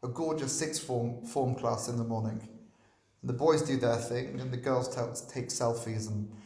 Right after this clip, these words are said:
look at themselves in the mirror, and then they have to post their, their early morning selfie. And I heard of a new one this week. I can't remember the, so the meet, the, the platform's called, where they take pictures and share, like, a moment of their day with other people.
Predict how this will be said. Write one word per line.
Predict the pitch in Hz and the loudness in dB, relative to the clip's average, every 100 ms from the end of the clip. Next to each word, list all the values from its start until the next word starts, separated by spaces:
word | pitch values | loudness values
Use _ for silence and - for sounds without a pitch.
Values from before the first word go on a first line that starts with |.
| - - - - - - - - - | -20 -18 -16 -16 -14 -14 -16 -14 -8
look | - 131 | -4 -2
at | 135 | 0
themselves | 123 113 127 120 | 2 4 2 4
in | 127 | 4
the | 131 | 6
mirror, | 131 120 | 6 6
and | 120 | 4
then | 131 | 4
they | 131 139 | 4 2
have | 143 139 | 2 -2
to | - | -4
post | 131 - 143 147 - | -4 0 2 2 0
their, | 120 113 - - - | 2 2 -2 -10 -8
their | - | -2
early | 147 135 127 | 4 6 6
morning | 127 123 120 | 6 6 6
selfie. | 117 135 120 120 - 95 - - - - - - - - - - - | 4 4 4 2 -2 -6 -6 -14 -20 -20 -20 -20 -18 -14 -12 -12 -4
And | 131 | 2
I | 156 | 6
heard | 185 | 6
of | 151 | 6
a | |
new | 151 165 | 2 4
one | 135 | 4
this | 120 117 - | 4 2 0
week. | 117 | -2
I | |
can't | - | -2
remember | 151 131 | -4 -4
the, | 117 | -4
so | - 135 131 | -4 -2 -2
the | 120 127 | -2 -2
meet, | 135 - | -2 0
the, | 117 | -2
the | 117 113 | 0 -4
platform's | - 139 - - 123 120 | 0 0 0 0 0 0
called, | - 131 | 0 0
where | 117 117 | 4 4
they | 117 117 - - - | 2 -2 -8 -16 -10
take | - 170 - | 0 2 2
pictures | - - 147 123 | 0 0 0 0
and | 123 | 0
share, | - 147 | 4 4
like, | 123 - - - - - _ _ _ _ - | 4 2 -4 -12 -20 -20 _ _ _ _ -6
a | 156 | 4
moment | 160 165 156 151 | 6 6 6 4
of | 135 | 4
their | 131 | 4
day | 131 143 | 4 4
with | 127 | 4
other | 120 117 | 2 0
people. | - 127 127 117 98 - | -4 -4 -4 -6 -8 -12